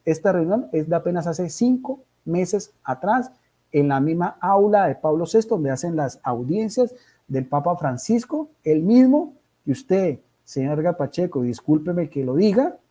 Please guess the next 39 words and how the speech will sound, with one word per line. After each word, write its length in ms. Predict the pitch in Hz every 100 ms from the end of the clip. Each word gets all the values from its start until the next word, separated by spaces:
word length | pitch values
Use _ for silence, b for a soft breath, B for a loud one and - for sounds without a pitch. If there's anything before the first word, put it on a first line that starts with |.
| _
este 240 | 123 160 170
mismo 400 | 202 214 254 - _
líder 400 | 151 170 226 - _ _ -
que 80 |
usted 520 | 120 - 175 226 277 - b b _
en 200 | 139 127
su, 280 | - 127 127
en 100 | 123
su 180 | 117 -
cumbia 380 | 220 233 220
o 40 | 160
en 80 | 147
su 160 | 139
merengue, 480 | 127 123 165 220 220
como 180 | 180 143
usted 220 | - 175
dice, 360 | 208 208 294 320 b b -
usted 460 | 117 - 254 294 - _
lo 140 | - 135
colocó 580 | 139 127 - 214 262 254 _ _ _
de 160 | 101
esta 180 | 110 131
manera. 360 | 113 104 104 _ _ _
Ahí 280 | 135 143 156
le 120 | 170
dejo 220 | 175 165
eso 160 | 151 175
de 60 | 156
reflexión, 440 | 131 120 156 160
señor 180 | 151 135
Edgar 140 | 147
Pacheco. 480 | 147 - 180 208 254 _ _ _ _ _
Consulte 800 | 135 135 - 160 160 175 - 139
en 120 | 135
oración, 580 | 131 127 113 - 277 339 _ _ _ _
consulte 480 | 143 139 160 156 180
en 60 |
su 160 | 151 147
corazón 520 | 143 131 127 247